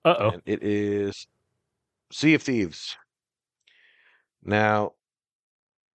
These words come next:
Speaker 1: Hey, now, I, I have said many a times I'd be willing to play that game. I have tried to get you
Speaker 2: I
Speaker 1: guys
Speaker 2: mean,
Speaker 1: to play
Speaker 2: between
Speaker 1: that.
Speaker 2: the unobtainable and the one thousand to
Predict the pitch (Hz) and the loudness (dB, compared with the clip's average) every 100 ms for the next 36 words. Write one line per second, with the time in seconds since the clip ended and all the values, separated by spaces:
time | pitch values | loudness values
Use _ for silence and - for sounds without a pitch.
0 | _ _ _ _ _ _ _ _ _ 190 | _ _ _ _ _ _ _ _ _ 2
1 | 277 151 143 202 294 - 226 294 147 113 | 6 6 6 4 2 0 2 2 0 -10
2 | - 127 _ _ _ - - 131 107 - | -20 -20 _ _ _ -18 2 2 2 0
3 | 117 101 117 190 151 110 110 104 101 95 | 0 -2 0 2 2 0 -2 -2 -2 -4
4 | 92 92 90 104 90 90 95 90 117 196 | -4 -4 -4 -4 -4 -6 -10 -6 2 2
5 | 110 - - 123 151 101 95 - 90 92 | 2 -6 -8 2 2 2 -8 -8 -2 0
6 | 95 95 92 120 117 113 113 107 107 104 | 2 0 2 2 2 0 -4 0 2 0
7 | 104 110 104 - 110 107 104 104 101 - | -4 -6 -4 -2 0 0 0 2 0 -4
8 | - 95 95 95 95 95 92 82 87 98 | -4 0 2 2 2 2 2 0 2 2
9 | 98 95 92 87 - 90 95 95 90 - | 2 0 -4 -6 -2 2 2 0 0 -2